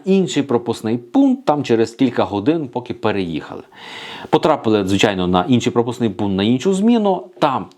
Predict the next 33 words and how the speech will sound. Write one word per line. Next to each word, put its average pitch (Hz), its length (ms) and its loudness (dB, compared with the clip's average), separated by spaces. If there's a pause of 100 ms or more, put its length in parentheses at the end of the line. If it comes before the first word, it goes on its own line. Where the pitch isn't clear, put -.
відкрився 110 540 0
статус 120 420 -2
укр, 247 280 -2
вони 135 340 0
заїхали 113 680 -2
по 135 300 0
статусу - 600 -10
укр. - 260 -14 (340)
Ось 151 220 2
так. - 280 0 (300)
І 185 80 6
в 151 40 0
такому 180 300 0
випадку 202 380 0
вам 143 100 0
не 143 80 -4
треба 101 260 -4
вже 87 200 -10
ні 170 160 -4
до 208 140 2
Гміни, 151 500 0
ні 127 180 0
до 208 140 2
Ужгороду, 156 560 2
ні 143 180 0
до 147 120 0
кого 113 260 0
іншого, 170 520 -2 (380)
а 165 240 0 (160)
заїхали 139 680 -2
і - 40 -8
все - 180 -4
гаразд. 90 380 -4